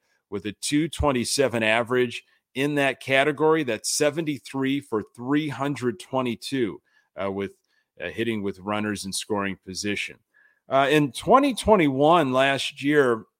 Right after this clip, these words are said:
the White Sox had an outstanding May. They were nineteen and ten. It was their best month,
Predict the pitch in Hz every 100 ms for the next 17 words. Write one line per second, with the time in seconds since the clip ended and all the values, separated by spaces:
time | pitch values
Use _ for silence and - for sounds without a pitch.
0 | _ _ _ _ _ _ _ 123 131 156
1 | 180 - 156 139 - 135 131 131 120 -
2 | 131 151 180 117 90 76 73 107 107 113
3 | 104 117 123 143 - 147 135 104 - 117
4 | 139 123 104 87 113 104 101 95 131 135
5 | - 117 110 117 110